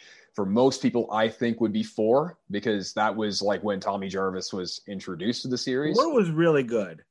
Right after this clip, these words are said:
Speaker 2: Four was good.
Speaker 1: And, and I like that it was, I like that, um, that's, like, the first time you see Jason without the mask, and he's, like, scary looking, and they did a really good job of,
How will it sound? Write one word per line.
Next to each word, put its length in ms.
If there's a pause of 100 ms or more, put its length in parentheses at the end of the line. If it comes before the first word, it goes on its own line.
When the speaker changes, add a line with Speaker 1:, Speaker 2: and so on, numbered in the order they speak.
(140)
Speaker 2:
Four 240
was 160
good. 320 (320)
Speaker 1:
And, 320 (100)
and 140
I 60
like 320
that 200
it 100
was, 440
I 80
like 240
that, 360
um, 460 (300)
that's, 260
like, 120
the 60
first 380
time 180
you 60
see 180
Jason 400
without 280
the 80
mask, 500 (140)
and 440
he's, 280
like, 180
scary 400
looking, 480 (560)
and 420 (340)
they 160
did 180
a 40
really 340
good 260
job 520
of, 140